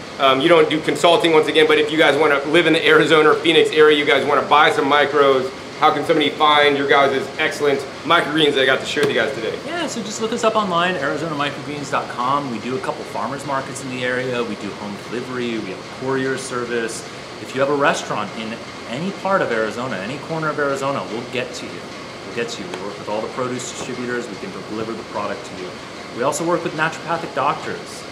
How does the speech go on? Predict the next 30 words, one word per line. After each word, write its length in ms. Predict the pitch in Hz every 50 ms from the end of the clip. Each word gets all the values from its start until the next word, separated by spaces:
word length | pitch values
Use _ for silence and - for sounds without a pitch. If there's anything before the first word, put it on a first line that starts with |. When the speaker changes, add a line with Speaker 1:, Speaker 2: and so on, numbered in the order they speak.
| - - 104
Speaker 2:
you 60 | 104
know, 160 | 98 101 104
so 180 | 120 - - 139 143
you'd 100 | 180 208
be 120 | 247 254 247
surprised. 560 | - 233 - - 208 226 233 185 123 92 110
We're 80 | 113
really, 500 | 123 131 143 165 185 196 208 208 208 196
we're 160 | 175 175 175 175
really 260 | 180 202 208 202 -
out 300 | 156 160 170 175 175 -
there. 180 | - 101 92
I 60 | 92 101
would 140 | 110 120
just, 200 | 123 165 156 - - - - - - - - - - -
just 160 | 175 - - 170
look 120 | 180 180
us 160 | - 196 - -
up 220 | 202 175 - -
on 140 | 113 113 117
whatever 260 | 123 127 139 143 156
channel 340 | - - 160 147 143 139 139
you 100 | 139 127
prefer, 600 | - - 117 110 107 113 110 113 135 160 175 175 - 127
and 360 | 120 120 117 117 117 117 120 - - - - - - - - - - - -
yeah, 160 | 185 233 220
hopefully 340 | 175 208 214 208 247 262 262
I, 300 | 262 254 254 247 233 - - - 214
maybe 180 | 233 262 294 311
I'll, 160 | 294 285 226